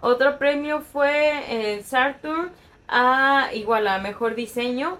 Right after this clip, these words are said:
en mil novecientos noventa y dos a Eiko Ishioka. Y otro fue, eh, foto-, fotogramas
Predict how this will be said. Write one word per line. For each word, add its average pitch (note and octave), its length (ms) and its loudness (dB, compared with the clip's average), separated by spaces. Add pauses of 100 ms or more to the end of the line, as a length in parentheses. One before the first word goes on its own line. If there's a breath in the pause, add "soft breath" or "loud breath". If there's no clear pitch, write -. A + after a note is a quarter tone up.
en G#3 340 -8
mil A3 120 -8
novecientos A3 640 -8 (100)
noventa F#3+ 340 -10
y G3+ 80 -6
dos C4+ 340 0
a G3 380 -4
Eiko G#3 440 0
Ishioka. G#3+ 840 -4 (560 soft breath)
Y C#4 180 0
otro D4+ 440 2
fue, D4+ 600 2
eh, A3 520 -2
foto-, A3+ 480 -4 (260)
fotogramas C4+ 720 0